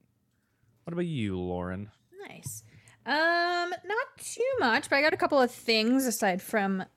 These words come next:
Speaker 2: What We Do in the Shadows. Um, <laughs> I watched the show that I swear Taylor talked about last episode,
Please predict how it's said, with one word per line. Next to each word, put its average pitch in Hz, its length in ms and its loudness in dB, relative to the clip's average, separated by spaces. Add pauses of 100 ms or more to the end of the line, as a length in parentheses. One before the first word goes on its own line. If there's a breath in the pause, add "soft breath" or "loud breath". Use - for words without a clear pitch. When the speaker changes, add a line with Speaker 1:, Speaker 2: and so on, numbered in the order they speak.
Speaker 2:
What 214 260 2
We 202 60 0
Do 190 100 0
in 185 60 0
the 190 60 0
Shadows. 185 640 2 (460 loud breath)
Um, 262 320 6 (340 loud breath)
<laughs> - 320 -10
I 311 220 6
watched 320 600 4
the 403 120 6
show 269 720 6
that 240 260 4
I 370 160 2
swear 226 1080 6
Taylor 185 380 4
talked 180 300 4
about 175 220 4
last 185 280 4
episode, 254 600 4